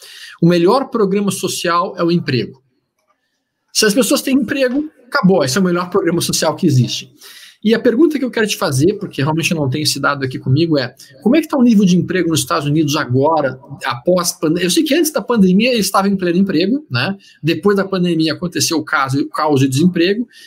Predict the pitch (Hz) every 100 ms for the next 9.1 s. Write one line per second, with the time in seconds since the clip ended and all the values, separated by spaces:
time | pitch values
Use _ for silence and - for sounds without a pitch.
0 | - - 226 254 254 208 226 196 330 330
1 | 269 - 226 180 185 202 - - 160 131
2 | 190 254 233 - 202 - 160 - 170 202
3 | 139 131 175 226 208 185 180 170 156 151
4 | 131 123 160 175 175 151 151 127 131 214
5 | 196 - - 170 175 233 359 311 220 240
6 | 240 262 349 - 302 311 247 214 240 220
7 | 240 247 - 214 214 247 254 - 247 240
8 | 202 220 - 202 214 208 208 262 302 160